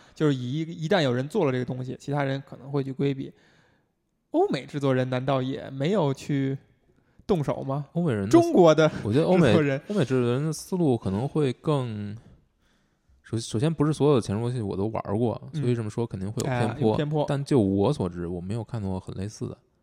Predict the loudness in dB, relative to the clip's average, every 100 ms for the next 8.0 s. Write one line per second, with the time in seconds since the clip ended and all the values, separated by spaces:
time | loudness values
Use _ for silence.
0 | _ -10 0 4 6 6 6 4 2 0
1 | -2 -4 -2 -2 -6 -6 -2 -2 -2 0
2 | 0 -2 -2 -4 -4 -2 0 -2 -6 -8
3 | -6 -6 -6 -6 -8 -10 -14 -16 -10 -10
4 | -10 -10 -8 -8 -10 -12 -12 -14 _ -10
5 | -10 -12 _ _ -14 -14 -12 -14 -14 -14
6 | -20 -20 _ -4 -4 -2 -2 -2 -2 -2
7 | -2 -4 -8 -6 -6 -6 -8 -14 -18 -20